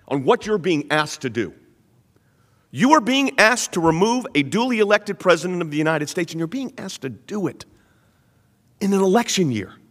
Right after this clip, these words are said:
In an election year. There are some of you in this chamber right now that would rather be someplace else. And that's why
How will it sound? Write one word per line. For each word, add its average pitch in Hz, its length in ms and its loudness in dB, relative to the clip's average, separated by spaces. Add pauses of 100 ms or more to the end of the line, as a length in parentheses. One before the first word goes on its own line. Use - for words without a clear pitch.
(3250)
In 285 140 6
an 294 60 6
election 294 580 2
year. 107 220 -4 (2500)
There 247 140 6
are 254 80 6
some 277 260 2
of 277 80 0
you 269 160 0
in 262 100 2
this 247 160 2
chamber 247 300 0
right 240 260 2
now 247 220 0
that 240 180 -2
would 202 140 -4
rather 240 240 2
be 240 200 -4
someplace 254 520 -4
else. 285 380 -6 (1700)
And 139 140 -6
that's 208 180 -4
why 208 240 -2